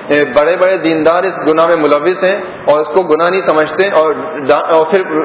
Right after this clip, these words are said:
جوش میں فرمایا کہ میں کہتا ہوں کہ جو بار بار بد نظری میں اور گن-، ننگی فلموں میں ملوث ہو رہا ہے،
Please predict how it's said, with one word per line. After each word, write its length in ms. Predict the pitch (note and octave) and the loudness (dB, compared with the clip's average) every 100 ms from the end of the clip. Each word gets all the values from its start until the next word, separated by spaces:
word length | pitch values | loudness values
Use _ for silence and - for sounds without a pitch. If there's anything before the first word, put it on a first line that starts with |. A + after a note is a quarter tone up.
| D3 D3+ | -4 -4
جوش 320 | C#3+ F#3+ G#3 | 0 0 2
میں 120 | A3 G3 | 0 2
فرمایا 380 | D#3 D3 B2+ A2 - - | 2 2 0 -4 -8 -4
کہ 120 | E3 | -2
میں 140 | D#3 E3+ | 2 0
کہتا 360 | E3+ D3+ F3 | 2 2 0
ہوں 100 | G3 | 0
کہ 80 | F#3+ | -2
جو 220 | D3 F3 | 0 0
بار 340 | F3 C3+ D3+ D#3 | 0 0 2 2
بار 200 | F3+ G3 | 2 2
بد 200 | E3 E3 | 0 0
نظری 320 | D#3+ D#3+ F#3 | -2 0 2
میں 80 | F#3 | 2
اور 80 | |
گن-، 220 | D3+ D#3+ E3 | 2 -2 0
ننگی 340 | D3+ D#3+ G3 | 0 2 0
فلموں 320 | G#3 F#3 F#3 | 0 2 2
میں 120 | F3 | 2
ملوث 300 | D3+ D#3 F3 | 2 0 0
ہو 120 | F3 E3+ | 2 2
رہا 120 | |
ہے، 100 | E3 | 0